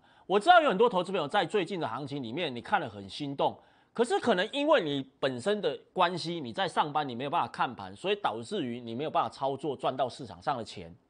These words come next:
那这是第一种。第二种，你本身呢，可能会犹豫不决的，或者是总是呢，小赚大赔的这些投资朋友，这接下来的内容你一定要认真听。我们先来讲一下，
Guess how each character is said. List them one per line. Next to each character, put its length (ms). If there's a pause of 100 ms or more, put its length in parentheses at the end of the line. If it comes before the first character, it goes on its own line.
(180)
那 120
这 100
是 60
第 160
一 60
种。 120 (440)
第 80
二 160
种， 200
你 120
本 240
身 160
呢， 180 (300)
可 180
能 160
会 220
犹 180
豫 80
不 140
决 260
的， 160 (300)
或 120
者 80
是 240 (160)
总 240
是 160
呢， 240
小 280
赚 180
大 180
赔 120
的 60
这 60
些 140
投 160
资 100
朋 80
友， 140 (540)
这 240 (200)
接 200
下 120
来 80
的 100
内 180
容 160
你 80
一 20
定 60
要 100
认 160
真 180
听。 240
我 120
们 100
先 100
来 120
讲 200
一 40
下， 260